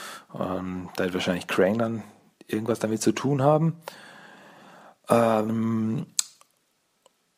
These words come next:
aber ja, eben das lila Mutagen, wo Donatello sagt,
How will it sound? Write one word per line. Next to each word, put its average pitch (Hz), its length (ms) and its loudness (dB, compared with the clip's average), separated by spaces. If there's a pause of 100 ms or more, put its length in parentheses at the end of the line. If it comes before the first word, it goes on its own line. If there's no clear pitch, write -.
aber 104 1000 2 (1200)
ja, - 280 4
eben 113 180 2
das 107 160 2
lila 120 240 2
Mutagen, 110 640 0
wo 98 100 -2
Donatello 98 460 2
sagt, 95 420 -4